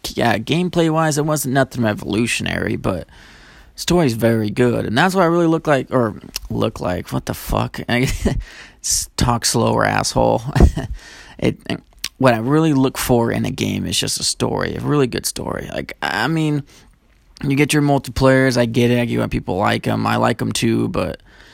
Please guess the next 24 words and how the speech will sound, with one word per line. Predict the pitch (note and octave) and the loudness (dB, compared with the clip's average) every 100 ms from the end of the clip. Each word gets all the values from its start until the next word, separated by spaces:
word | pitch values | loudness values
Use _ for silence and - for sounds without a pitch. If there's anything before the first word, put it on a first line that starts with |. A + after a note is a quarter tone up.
| - - | -20 0
if | C3 | 4
I | |
had | |
to | C#3+ | 4
re-, | C3+ - | 4 4
like, | A#2+ G#2+ - - | 2 0 -2 -6
really, | B2+ B2 C3+ D3+ D3 C#3+ B2+ - _ _ _ _ _ _ _ - _ - - _ - | -2 2 4 4 4 2 0 -4 _ _ _ _ _ _ _ -20 _ -12 -12 _ -4
like, | B2 | 0
reevaluate | C3 C3 A#2 A#2 B2 A#2+ | 4 4 4 4 4 2
what | G#2 A#2+ A2+ | 0 2 4
I | A2 | 4
really | A#2+ A#2+ | 2 2
like | A2 A2 A2+ A2+ | 2 2 0 -2
in | F#2 | -4
games, | G#2 G#2+ G2 D2+ | -2 0 0 -4
it's, | - - - - | -4 -4 -4 -2
it's | A2 | -2
story-driven | - - G2+ G2+ G#2+ F#2+ F#2+ - | -2 -2 -4 -4 -4 -4 -6 -8
games, | - C#2 C#2 - | -8 -8 -8 -10
for | - - | -8 -6
sure. | - G#2 - - - _ _ - - - - - - | -4 -6 -8 -18 -20 _ _ -20 -20 -20 -20 -8 -2
But | G#2+ - - | 0 -2 0
this | - C3+ - | 4 4 4
is | C3+ | 0